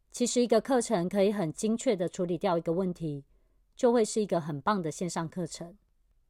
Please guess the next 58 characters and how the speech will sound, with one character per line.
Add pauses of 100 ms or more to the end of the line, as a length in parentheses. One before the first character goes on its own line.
(180)
所
以
这
个
步
骤 (120)
是
聚
焦
跟
为
自
己
发
散
的
课
程
架
构 (100)
定
案。 (840)
让
我
来
举
个
例
子， (560)
在
业
务
训
练
的
范
畴
当
中， (260)
有
很
多
都
可
以
教， (520)
像
是
如
何
开
发
客
户、 (520)
如
何
成
交、